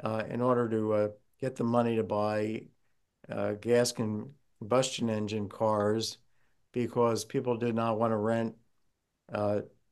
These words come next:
Teslas as they, as they had expected, I guess because of the charging issues. But Tesla, of course, has a network of charging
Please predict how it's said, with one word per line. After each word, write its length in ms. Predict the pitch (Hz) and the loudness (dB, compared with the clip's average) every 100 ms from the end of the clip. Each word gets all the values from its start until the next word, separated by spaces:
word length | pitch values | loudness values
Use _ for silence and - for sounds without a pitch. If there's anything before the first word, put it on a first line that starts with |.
| _ | _
Teslas 640 | - 135 - 117 113 104 | 0 2 2 2 2 2
as 140 | 110 101 | -2 0
they, 200 | 117 - | -2 -2
as 260 | - 104 | -6 -6
they 200 | - 110 | -2 0
had 180 | 107 107 | 0 -2
expected, 720 | 104 - - 127 131 117 110 | -2 -6 -2 -2 0 -2 -2
I 120 | 110 104 | -2 0
guess 220 | 123 123 | 0 0
because 640 | 120 107 110 107 - - _ _ _ _ _ _ - | -4 -2 0 0 -2 -6 _ _ _ _ _ _ -6
of 140 | 117 | -4
the 80 | 107 | -2
charging 500 | 110 131 151 147 123 | 0 4 6 4 0
issues. 480 | 110 101 117 117 117 | -2 -4 -2 -2 -2
But 300 | 120 117 113 _ | -2 -2 -2 _
Tesla, 360 | - 151 - 139 | -4 -2 -2 -4
of 100 | 113 | -4
course, 240 | 139 120 | -4 -2
has 220 | 131 117 117 | 0 0 -2
a 60 | |
network 440 | 113 123 123 110 117 | 0 0 0 -4 -6
of 120 | 95 | -8
charging 600 | - 120 127 120 107 | 2 4 4 2 -4